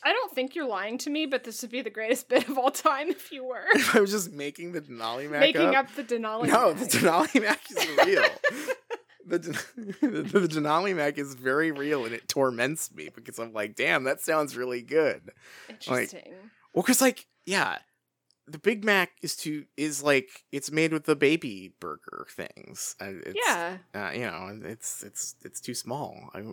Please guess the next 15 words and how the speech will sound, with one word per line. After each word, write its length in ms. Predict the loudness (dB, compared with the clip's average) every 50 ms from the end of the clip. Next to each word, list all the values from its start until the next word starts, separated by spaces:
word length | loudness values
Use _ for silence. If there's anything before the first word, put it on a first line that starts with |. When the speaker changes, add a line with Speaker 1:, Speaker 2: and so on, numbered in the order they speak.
| -16 _ _
Speaker 2:
but 100 | -4 -2
I 140 | 0 0 2
also, 380 | 4 4 4 4 4 2 2
I 80 | 2 2
guess, 240 | 0 0 -2 0 -4
like, 200 | -6 -8 -8 _
two 200 | -8 -6 -6 -4
quarter 280 | -2 -2 0 0 -2
pounders, 320 | -2 -4 -8 -8 -8 -8 -12
that's 140 | -14 -14 -12
kinda 160 | -14 -14 -14
too 180 | -14 -14 -14
much 260 | -12 -12 -12 -12 -12 -16
for 120 | -16 -20
me. 300 | -18 -18 -18 -18 -18